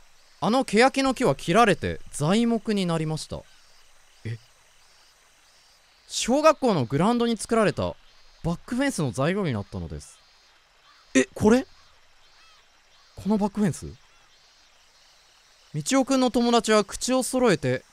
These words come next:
こう言います。このフェンスの緑色は、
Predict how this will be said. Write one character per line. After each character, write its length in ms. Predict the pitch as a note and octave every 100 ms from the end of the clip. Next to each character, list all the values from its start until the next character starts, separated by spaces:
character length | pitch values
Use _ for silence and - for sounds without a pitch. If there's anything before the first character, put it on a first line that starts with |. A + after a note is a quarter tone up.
| -
こ 220 | D#3 F3
う 20 |
言 80 | E3
い 80 | D3
ま 100 | C3
す。 300 | - - _ _ _ _ _ _ _ _ _ _ _ _ _ _ _ _ - -
こ 80 | F3+
の 160 | B3+ C4
フ 160 | C#4
ェ 100 | C#4+
ン 60 | C4+
ス 160 | -
の 80 | C#3+
緑 380 | G#2+ A#2 D#3+ F3
色 180 | D#3+ D3+
は、 160 | D3